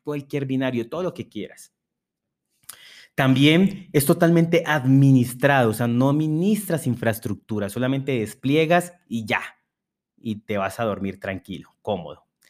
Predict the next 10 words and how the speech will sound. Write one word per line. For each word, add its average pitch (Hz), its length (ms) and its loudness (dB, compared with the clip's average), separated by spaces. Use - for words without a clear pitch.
Tiene 147 200 6
un 180 100 6
aus-, 175 360 2
autoescalamiento 135 960 -4
muy 143 300 0
rápido, 156 640 -2
un 131 120 -2
escalamiento 131 600 -2
desde 107 420 -2
cero, 143 580 -2